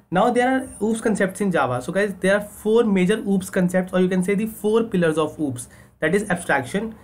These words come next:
encapsulation, polymorphism, and inheritance. And guys, I have made a dedicated video on my channel explaining each of these concepts in detail and how you will have to explain these concepts to the interviewer with the real life example.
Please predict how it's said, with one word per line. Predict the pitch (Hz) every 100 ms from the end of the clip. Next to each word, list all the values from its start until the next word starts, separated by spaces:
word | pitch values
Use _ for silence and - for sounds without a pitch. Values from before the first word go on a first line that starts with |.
| - - -
encapsulation, | 165 165 170 - 175 160 226 226 -
polymorphism, | 160 156 156 156 165 196 220
and | 185 190
inheritance. | 175 139 131 123 120 - - - - -
And | 170
guys, | 202
I | 208
have | 202 220
made | 208
a | 196 170
dedicated | 165 180 208 226
video | 185 180 185
on | 175
my | 175
channel | 170 156 151 180 - - -
explaining | 180 185 208 254 233
each | 226 233
of | 269 240
these | 240 254
concepts | 220 185 190 185 -
in | 190 160
detail | 127 120 147 214 - - -
and | 170
how | 170 214
you | 240
will | 262 214
have | 202 185
to |
explain | 214 - 180 196
these | 202 214
concepts | - 185 180 180 -
to |
the | 175
interviewer | - 160 151 156 208
with | 180 180
the | 196
real | 156 185 220
life | 214 196
example. | 180 135 135 123 120 117